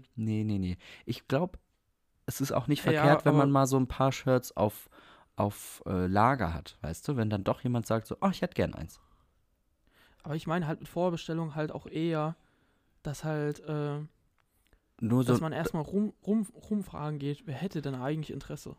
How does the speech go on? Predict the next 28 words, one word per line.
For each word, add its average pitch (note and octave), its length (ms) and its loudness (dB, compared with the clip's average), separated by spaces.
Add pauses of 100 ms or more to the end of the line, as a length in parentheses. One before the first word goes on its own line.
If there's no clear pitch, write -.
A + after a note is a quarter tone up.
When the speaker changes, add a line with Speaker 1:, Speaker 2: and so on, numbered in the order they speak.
(280)
Speaker 1:
Ja, A2 140 0
so G2 100 0
eine, F#2 200 2
so - 100 -4
eine F2 100 0
Umfrage C3 480 -2
können D#3+ 200 2
wir D#3+ 80 4
ja D#3+ 100 4
machen. C#3 380 -4 (880)
Das - 160 -8
ist - 160 -8
ja G2+ 120 0
kein A2 160 -2
Problem. - 460 -8 (3250)
Speaker 2:
Man - 100 -20
könnte F#3 260 -4
ja D3 60 -4
ten-, F#3 400 -6
tendenziell E3 540 -4
den C#3+ 160 -4
Burger, E3+ 320 -2
den C3 140 -4
ich C3+ 120 -8
letztens C3+ 400 -4
gemalt C#3+ 460 2
habe. D3 360 2 (280)
<laughs> G#3+ 120 2